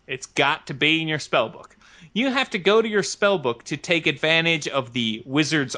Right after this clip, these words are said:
arcane recovery feature, the wizard's spell mastery feature, and the signature spell class feature. So don't lose it, and remember,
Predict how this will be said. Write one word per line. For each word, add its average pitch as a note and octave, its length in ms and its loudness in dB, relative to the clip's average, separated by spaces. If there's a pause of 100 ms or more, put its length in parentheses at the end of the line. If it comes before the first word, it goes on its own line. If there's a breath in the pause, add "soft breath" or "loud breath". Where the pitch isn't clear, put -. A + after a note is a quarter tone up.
arcane D#3 480 2
recovery E3+ 540 0
feature, F#3 640 -2 (160 loud breath)
the C#3 100 4
wizard's C3 520 2
spell E3 480 0
mastery E3 560 -2
feature, F#3 600 -6 (220 loud breath)
and F#3 220 2
the F3+ 300 0 (160)
signature G3+ 840 -4
spell F#2+ 520 -6 (100)
class G#2+ 400 -2
feature. - 460 -10 (320 soft breath)
So G3+ 460 2
don't A#3 300 2
lose B3 280 -2
it, D#3 180 0 (120)
and C#3 140 -4
remember, D#3 460 0